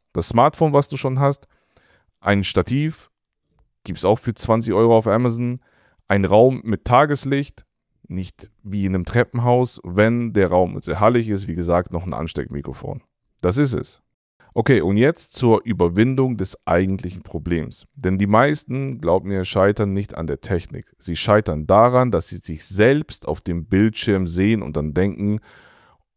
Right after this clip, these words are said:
„Oh mein Gott, das kann ich nicht veröffentlichen. Ich spreche zu langsam, ich sehe komisch aus, ich,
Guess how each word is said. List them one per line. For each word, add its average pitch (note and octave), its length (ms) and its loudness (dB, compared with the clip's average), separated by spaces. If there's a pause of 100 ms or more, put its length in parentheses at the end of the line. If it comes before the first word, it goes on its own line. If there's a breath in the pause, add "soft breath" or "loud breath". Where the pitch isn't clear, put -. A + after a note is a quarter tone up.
„Oh G#2 120 2
mein G#2 180 4
Gott, F2+ 240 0
das - 120 -8
kann F#2 200 -2
ich E2 100 -8
nicht E2 140 -10
veröffentlichen. - 600 -8 (100)
Ich A#2+ 160 0
spreche G#2 400 0
zu - 140 -6
langsam, C#2+ 580 -4
ich A#2 260 -4
sehe A2 160 2
komisch G2 420 0
aus, D2 480 -4
ich, G#2+ 160 -8